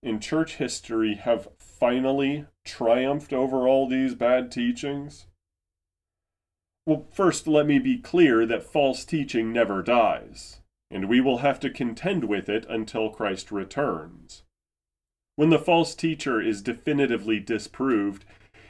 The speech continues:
he goes right back on his merry way, deceiving anyone who will listen to him,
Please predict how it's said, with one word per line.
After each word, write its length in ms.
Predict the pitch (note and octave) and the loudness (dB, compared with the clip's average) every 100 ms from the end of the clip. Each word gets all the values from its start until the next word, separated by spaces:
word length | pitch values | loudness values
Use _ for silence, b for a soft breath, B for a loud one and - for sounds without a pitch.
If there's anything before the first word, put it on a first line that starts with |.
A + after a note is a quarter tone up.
| b | b
he 140 | D#3+ D3 | -2 4
goes 320 | D3+ C#3 A2 | 4 4 2
right 260 | G#2+ A2+ | 0 0
back 240 | A2 G#2 G#2+ | 2 2 2
on 200 | A2 G#2+ | -2 0
his 200 | A2 G2+ | -2 0
merry 380 | G#2+ G2+ F#2+ F#2+ | -2 -2 -4 -2
way, 480 | D#3+ G#3 B2+ C#3 | 2 2 2 0
deceiving 640 | A2+ A2+ - A#2+ A2 A2+ A2+ | -2 -4 -2 -4 0 0 0
anyone 400 | G#2 G2+ G2+ G2+ | -2 -2 -4 -4
who 160 | A2 | -2
will 200 | G#2 G2+ | -2 -2
listen 360 | G2+ D#3 B2+ G2 | -2 0 -2 -4
to 160 | - F2 | -6 -8
him, 320 | F#2+ E2+ | -10 -12